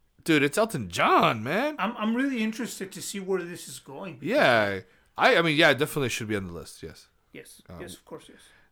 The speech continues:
Speaker 1: ninety-nine, uh, Clyde McPhatter. <laughs> Is that what it is? Is that how you say it?
Speaker 2: McFader?
Speaker 1: McFader.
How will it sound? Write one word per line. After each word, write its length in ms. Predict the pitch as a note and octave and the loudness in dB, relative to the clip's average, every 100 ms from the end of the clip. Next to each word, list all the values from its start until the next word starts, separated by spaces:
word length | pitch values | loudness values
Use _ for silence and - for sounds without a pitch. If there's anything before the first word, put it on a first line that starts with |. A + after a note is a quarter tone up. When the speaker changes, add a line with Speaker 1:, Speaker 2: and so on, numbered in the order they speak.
| - | -2
Speaker 1:
ninety-nine, 840 | B2 C#3 C3+ C3 C#3+ D3+ D3+ D3 | 2 4 4 2 2 2 0 -4
uh, 380 | A2 A2 G#2+ G#2 | -6 -4 -4 -6
Clyde 520 | - C3 B2+ C#3+ C3 | -6 0 2 2 0
McPhatter. 600 | A#2 G#2 - - C#3 G3+ - | -6 -10 -10 -4 -2 -2 -4
<laughs> 180 | - - | -8 -8
Is 120 | - | -10
that 160 | - - - | -10 -10 -8
what 200 | - - | -10 -8
it 140 | F4 C4+ _ - | -10 -10 _ -12
is? 60 | - _ - _ _ _ _ _ - - - | -12 _ -20 _ _ _ _ _ -20 -20 -6
Is 100 | C4+ | 0
that 160 | E4 F4 | 4 4
how 60 | G4 | 4
you 180 | G4+ | 2
say 320 | G4 D#4 F4+ F4+ | 0 -2 -2 -4
it? 80 | - - - - - - | -10 -18 -16 -16 -18 -14
Speaker 2:
McFader? 720 | G3 F3 - - F3+ G3+ C4+ C#4+ - | -12 -12 -14 -10 -10 -8 -12 -16 -6
Speaker 1:
McFader. 420 | B2+ - E3+ G3 | -6 -2 0 0